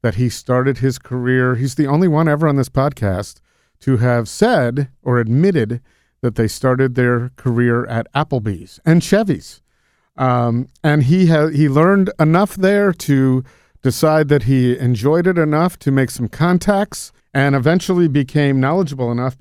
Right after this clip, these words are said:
to become the president of the Oregon Bartenders Guild. He also is the co-founder of Portland Cocktail Week, and you can find Dave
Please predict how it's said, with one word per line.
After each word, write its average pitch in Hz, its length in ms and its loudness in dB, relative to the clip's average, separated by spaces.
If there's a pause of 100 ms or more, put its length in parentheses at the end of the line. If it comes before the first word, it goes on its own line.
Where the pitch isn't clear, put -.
to 139 140 -6
become 139 420 -4
the 127 160 -2
president 165 680 -4 (340)
of 123 160 -2
the 131 100 0
Oregon 151 360 0
Bartenders 139 580 -4
Guild. 110 360 -12
He 156 220 0
also 170 600 0
is 131 140 -4
the 147 60 -12
co-founder 147 760 -2 (400)
of 135 300 -2
Portland 156 580 0 (240)
Cocktail 151 640 -2
Week, 113 420 -4
and 143 180 2
you 147 120 2
can 147 160 0
find 196 360 0
Dave 123 520 0